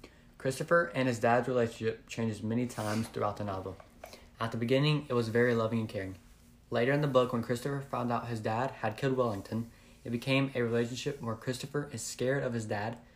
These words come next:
and he thought he was going to kill him. Then once his dad apologized and bought him a new dog,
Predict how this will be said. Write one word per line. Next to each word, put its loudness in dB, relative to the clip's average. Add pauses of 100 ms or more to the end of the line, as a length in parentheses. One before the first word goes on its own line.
(420)
and -6
he -2
thought 2
he -6
was -2
going 2
to -8
kill -6
him. -12 (1300)
Then 0
once 4
his -2
dad 6
apologized 2
and -2
bought 4
him 0
a 0
new 2
dog, 2